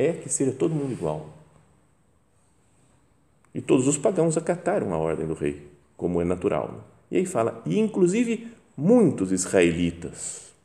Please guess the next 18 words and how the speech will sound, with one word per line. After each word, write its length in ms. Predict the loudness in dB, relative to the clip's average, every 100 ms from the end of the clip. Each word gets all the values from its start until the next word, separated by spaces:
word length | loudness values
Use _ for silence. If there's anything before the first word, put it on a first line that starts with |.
| _ _ _ _
adotaram 400 | 0 2 4 4
a 40 |
sua 160 | 2 0
religião, 440 | 2 0 2 2 0 -6 -6
essa 160 | -4
religião 340 | -2 -2 -2 0
pagã, 360 | 0 -2 -2 -6 -14 -20 _ _ _ _ _ _ _
sacrificando 680 | 0 2 2 -4 2 4 4
aos 160 | 4 2
ídolos 440 | 0 -2 -8 -16 -20 _ -8
e 80 | -2
profanando 560 | 0 2 2 2 0
o 40 | -2
sábado. 440 | -4 -6 -8 -10 -16 _ _ _ _ _ _ _ _ _ _ _ _ _ _ _ _ _ _ _ _ _ _ _ _ _ _ _ _ _ _ _ _ _ _ _ _ _ _ _ _ _ _ -16
Senhor, 320 | -10 -6 -4
dá-nos 520 | -4 -4 -6 -6 -12
luzes, 500 | -2 0 2 -2 -8
né, 100 | -10